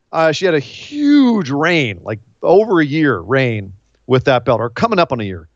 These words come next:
Uh, long, long, long ass reign, but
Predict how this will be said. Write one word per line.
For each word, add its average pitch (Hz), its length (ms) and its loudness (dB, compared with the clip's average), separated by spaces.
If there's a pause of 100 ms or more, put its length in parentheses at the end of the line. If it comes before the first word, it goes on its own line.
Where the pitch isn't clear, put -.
(540)
Uh, 110 640 -2
long, 196 400 2
long, 170 260 0
long 147 220 0
ass 120 240 -4
reign, 101 320 -8
but 117 160 0